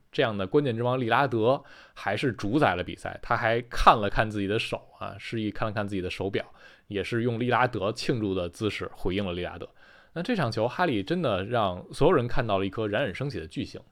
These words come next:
呃，上赛季他已经进全明星了，今年呢，我觉得大有希望是全明星的首发球员啊，因为今年的全明星又是在印第安纳去办，而且就目前而言啊，哈利伯顿这个表现绝对是竞争一阵的，就是这赛季打到目前为止啊，这个表现是竞争一阵的。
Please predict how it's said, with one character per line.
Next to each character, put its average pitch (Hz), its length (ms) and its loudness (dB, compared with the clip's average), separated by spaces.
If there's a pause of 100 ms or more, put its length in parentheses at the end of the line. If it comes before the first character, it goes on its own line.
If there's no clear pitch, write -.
(120)
呃， - 160 -20
上 170 160 -6
赛 160 80 -4
季 147 80 -2
他 139 100 -4
已 98 40 -2
经 92 120 -6
进 113 140 -6
全 98 140 -6
明 90 100 -6
星 85 100 -6
了， 80 80 -10 (380)
今 196 160 -4
年 139 160 0
呢， 123 80 -2
我 107 100 0
觉 101 140 0
得 107 180 2 (120)
大 - 200 -4
有 87 140 -10
希 117 220 -4
望 98 180 0
是 101 80 -4
全 101 160 -6
明 120 160 -4
星 120 160 -4
的 90 260 -4
首 - 160 -8
发 151 200 2
球 95 180 0
员 - 80 -6 (220)
啊， - 160 -14
因 95 120 -8
为 104 240 -6
今 123 160 -6
年 95 160 -4
的 95 80 -8
全 95 140 -8
明 98 80 -6
星 104 100 -6
又 107 160 -2
是 95 80 -6
在 90 240 -2
印 123 140 -8
第 101 80 -4
安 98 100 -4
纳 120 160 -2
去 85 120 -12
办， 92 240 -2 (400)
而 135 120 -2
且 110 380 2 (100)
就 202 140 4
目 196 240 2
前 - 240 -4
而 107 240 0
言 87 140 -4
啊， 85 180 -8 (380)
哈 - 100 2
利 160 60 6
伯 139 100 4
顿 160 100 4
这 143 100 4
个 123 80 4
表 87 180 -4
现 98 180 -6
绝 - 160 -2
对 143 100 2
是 123 140 2
竞 107 180 -4
争 113 160 0
一 160 160 -2
阵 165 200 2 (100)
的， - 140 -20
就 110 100 -4
是 107 40 -8
这 151 100 0
赛 131 120 -2
季 113 120 -2
打 92 120 -6
到 90 60 -10
目 120 140 -4
前 104 160 -2
为 117 120 -2
止 123 160 -8
啊， - 220 -14
这 - 80 -8
个 101 60 -4
表 92 100 -2
现 92 80 -8
是 98 60 -4
竞 95 120 -8
争 95 140 -4
一 104 100 -4
阵 101 200 -4
的。 - 80 -20